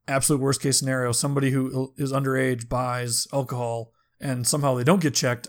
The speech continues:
There was, like, four people in that store, so I would assume that one of them, like, if you did start going for alcohol, would check your I D. But, uh, in the end, it would come down whoever owns that credit card,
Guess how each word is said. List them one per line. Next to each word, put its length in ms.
There 140
was, 100
like, 100
four 180
people 240
in 60
that 120
store, 280
so 320
I 140
would 160
assume 480
that 160
one 140
of 80
them, 280
like, 140
if 100
you 60
did 240
start 180
going 180
for 140
alcohol, 360
would 100
check 220
your 100
I 80
D. 320
But, 340
uh, 100
in 100
the 160
end, 220
it 40
would 100
come 140
down 200
whoever 600
owns 240
that 120
credit 240
card, 340